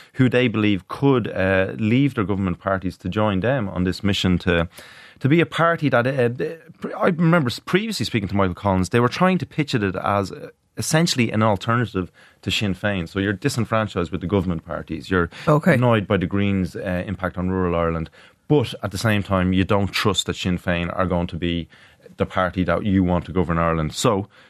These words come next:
Speaker 1: you're gonna turn to these guys who, now, they, while they are rural focused, they,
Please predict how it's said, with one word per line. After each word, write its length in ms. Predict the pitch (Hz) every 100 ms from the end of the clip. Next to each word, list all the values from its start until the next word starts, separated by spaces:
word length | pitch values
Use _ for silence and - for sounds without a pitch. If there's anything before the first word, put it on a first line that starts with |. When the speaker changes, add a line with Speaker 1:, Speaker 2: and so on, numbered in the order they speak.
| -
Speaker 1:
you're 100 | 117
gonna 120 | 107
turn 220 | - 120
to 80 | 113
these 220 | 151 160
guys 260 | 90 82 -
who, 280 | 120 107 - - _ _ _ _ _
now, 260 | 135 131 123
they, 120 | 113
while 260 | 104 120 113
they 160 | 104
are 460 | 98 113 135 107 120
rural 380 | 135 113 104 90
focused, 560 | - 98 92 92 -
they, 160 | 95